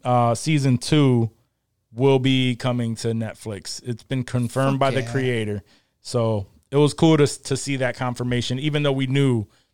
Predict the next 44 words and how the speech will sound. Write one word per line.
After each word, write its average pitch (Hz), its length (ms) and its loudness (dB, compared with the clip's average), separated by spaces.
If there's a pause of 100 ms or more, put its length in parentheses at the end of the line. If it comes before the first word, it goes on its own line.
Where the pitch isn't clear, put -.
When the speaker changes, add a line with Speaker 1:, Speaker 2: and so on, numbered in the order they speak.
(180)
Speaker 2:
It 131 140 -4
had 127 280 -4
to. 127 200 -6
Speaker 1:
how 151 240 0
much 147 260 2
money 131 360 2
that 120 240 -2
Speaker 2:
Yeah, 131 240 2
Speaker 1:
shit 117 60 -4
made. 120 240 2
Speaker 2:
and 143 160 0
Netflix, 135 260 -2
Speaker 1:
It, 123 40 -4
Speaker 2:
there's 131 340 -2
no 147 120 0
Speaker 1:
it 131 80 2
Speaker 2:
way, 131 100 2
Speaker 1:
was 113 100 2
Speaker 2:
like, 123 140 2
"Oh, 185 180 6
this 185 140 4
is 196 80 -2
Speaker 1:
inevitable. 170 60 -2
Speaker 2:
the 165 60 4
best 156 200 4
show 175 140 4
of 151 100 0
all 147 100 4
time. 156 280 0
We're 131 100 2
never 120 300 2
making 113 360 2
it 113 120 0
again." 117 480 -2 (300)
Speaker 1:
<laughs> - 340 -16
Speaker 2:
Hello, 147 180 4
Speaker 1:
I - 40 6
mean 143 260 4
Speaker 2:
H 135 200 -2
B 131 120 2
O 123 100 2
Max 123 440 -2
and 120 200 -2
Watchmen. 139 520 0